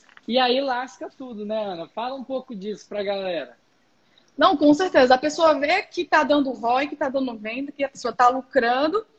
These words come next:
Speaker 2: e aí ela começa a perder essa disciplina de você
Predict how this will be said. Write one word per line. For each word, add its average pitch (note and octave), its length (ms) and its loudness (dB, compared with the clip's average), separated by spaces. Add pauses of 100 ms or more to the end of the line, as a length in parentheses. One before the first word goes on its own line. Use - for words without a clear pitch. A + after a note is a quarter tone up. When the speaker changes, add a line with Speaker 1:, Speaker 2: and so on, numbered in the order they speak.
(520)
Speaker 2:
e C4 100 -2
aí D4+ 380 4
ela D#4+ 240 -2
começa D#4 840 -6 (140)
a A3 300 -8
perder C#4+ 320 -4
essa F#4+ 180 -6
disciplina D#4 640 -6
de D4 100 -10
você D4 540 -4